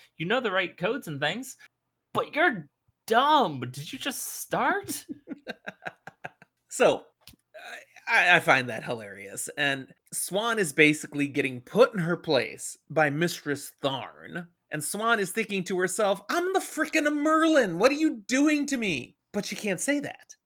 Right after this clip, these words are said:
Speaker 1: Hmm.
Speaker 2: 'cause she
Speaker 1: You
Speaker 2: doesn't look like the Amyrlin. She
Speaker 1: were
Speaker 2: doesn't have
Speaker 1: the
Speaker 2: the
Speaker 1: Amyrlin.
Speaker 2: authority of the Amyrlin anymore.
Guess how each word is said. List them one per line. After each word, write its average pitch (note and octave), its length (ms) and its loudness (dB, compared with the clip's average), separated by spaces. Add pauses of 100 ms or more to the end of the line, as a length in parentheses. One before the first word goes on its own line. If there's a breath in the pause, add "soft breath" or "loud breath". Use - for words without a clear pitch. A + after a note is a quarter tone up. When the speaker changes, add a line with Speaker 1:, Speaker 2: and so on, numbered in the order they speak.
(140)
Speaker 1:
Hmm. A#2 80 -14 (260)
Speaker 2:
'cause A#3+ 140 -4
she C4 80 -6
Speaker 1:
You - 20 -6
Speaker 2:
doesn't G#3+ 260 6
look F#3 160 0
like D#4 200 6
the E3+ 80 2
Amyrlin. B2+ 560 0 (320 loud breath)
She A#2+ 80 -2
Speaker 1:
were - 60 6
Speaker 2:
doesn't A3 240 6
have F3+ 380 2
Speaker 1:
the - 60 -2
Speaker 2:
the C#4+ 80 2
Speaker 1:
Amyrlin. B3 120 4
Speaker 2:
authority C4+ 360 2
of F#3 100 2
the C#3 100 2
Amyrlin A2+ 440 -4
anymore. F#2+ 600 -10